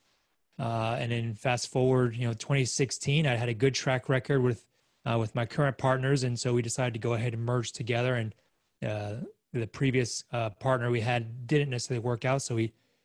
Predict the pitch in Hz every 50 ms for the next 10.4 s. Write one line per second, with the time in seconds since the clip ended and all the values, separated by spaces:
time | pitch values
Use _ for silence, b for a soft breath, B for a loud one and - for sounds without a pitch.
0 | _ _ - 180 156 139 123 135 131 131 120 113 120 147 _ _ _ _ _ -
1 | - 131 123 120 - - - 135 123 113 110 110 110 98 - 156 170 170 151 135
2 | 123 123 123 - _ _ _ _ _ _ _ _ _ _ _ _ _ _ - 302
3 | 156 120 - - 131 - - - 127 123 117 104 107 98 110 117 104 110 104 -
4 | - - 123 113 107 - - 123 110 110 113 110 123 120 127 120 117 107 117 120
5 | 117 117 113 101 - - _ _ _ _ _ _ _ _ _ _ _ _ _ _
6 | - - 135 127 120 117 - - 131 113 - - 123 117 113 113 123 123 151 -
7 | 123 113 113 - - 123 120 120 113 110 104 120 117 117 127 139 127 117 113 113
8 | 104 - _ _ _ _ _ _ _ _ _ _ _ _ _ - - - 127 127
9 | 139 - - 170 170 175 175 165 156 151 165 175 160 147 151 151 - - 156 151
10 | 156 160 160 151 143 139 131